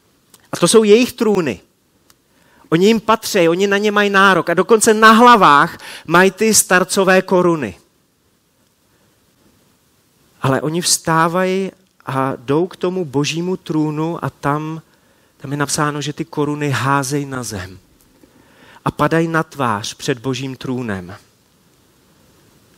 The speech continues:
Protože jsou tak uchvácený boží slávou, božím majestátem, boží přítomností.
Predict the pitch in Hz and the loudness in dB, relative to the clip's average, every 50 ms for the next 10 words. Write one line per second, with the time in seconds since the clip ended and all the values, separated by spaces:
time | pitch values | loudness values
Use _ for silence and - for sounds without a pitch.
0 | _ _ _ _ _ _ _ _ _ - 143 - 160 147 165 160 - 185 175 175 | _ _ _ _ _ _ _ _ _ -6 -4 -4 -4 -4 -4 -2 -2 -2 -4 -4
1 | _ - 175 170 - - - 160 - - 175 165 160 165 - - 175 160 160 160 | _ -2 -2 -2 -4 -8 -14 -16 -8 -4 0 0 0 0 -2 -4 -6 -6 -6 -8
2 | 156 147 139 127 127 147 156 160 147 175 180 180 - - 165 151 143 143 139 131 | -10 -10 -12 -10 -4 -4 -4 -4 -4 -8 -8 -8 -6 -4 -2 0 0 0 -2 -2
3 | 123 127 120 120 113 110 120 156 160 151 180 175 175 170 165 156 156 160 - - | -4 -6 -8 -8 -8 -8 -6 -6 -6 -6 -6 -8 -4 -4 -2 -2 -2 -2 -2 -4
4 | - - 135 123 117 117 - - 120 113 110 104 104 98 101 123 139 143 131 156 | -4 -2 -2 -2 -2 -4 -6 -8 -10 -10 -10 -12 -16 -14 -10 -10 -8 -8 -8 -12
5 | 151 139 - - 147 139 - - 131 123 120 113 107 - - - - - - | -12 -14 -12 -12 -12 -10 -8 -8 -8 -6 -8 -10 -10 -10 -12 -12 -14 -20 -20